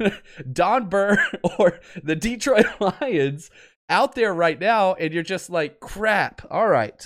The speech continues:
okay. We've gotta go back through. We need to have new calls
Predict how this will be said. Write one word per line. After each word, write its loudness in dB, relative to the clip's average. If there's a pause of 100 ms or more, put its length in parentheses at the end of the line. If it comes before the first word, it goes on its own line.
okay. -2 (360)
We've -2
gotta 2
go -4
back 0
through. -6 (200)
We -4
need -4
to 2
have 0
new -6
calls -2